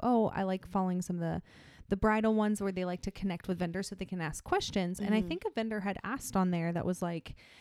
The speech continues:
Speaker 1: "Hey, um, just out of curiosity, as a bride, what do you look at for
Speaker 2: Mm-hmm.
Speaker 1: vendors? Do you look at, like, what do you look at the most, or what do you look at first?"
Speaker 2: Mm-hmm.
Speaker 1: And,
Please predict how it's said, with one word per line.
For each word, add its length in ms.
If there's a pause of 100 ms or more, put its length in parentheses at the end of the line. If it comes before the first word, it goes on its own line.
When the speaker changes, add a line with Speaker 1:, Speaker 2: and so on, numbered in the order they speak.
(160)
Speaker 1:
"Hey, 400
um, 320
just 300
out 80
of 60
curiosity, 840
as 180
a 40
bride, 560 (220)
what 300
do 120
you 160
look 240
at 240 (180)
for 160
Speaker 2:
Mm-hmm. 80
Speaker 1:
vendors? 440
Do 80
you 160
look 220
at, 280
like, 260
what 240
do 80
you 100
look 160
at 280 (100)
the 140
most, 320
or 40
what 120
do 60
you 80
look 140
at 180
first?" 500
Speaker 2:
Mm-hmm. 180 (480)
Speaker 1:
And, 440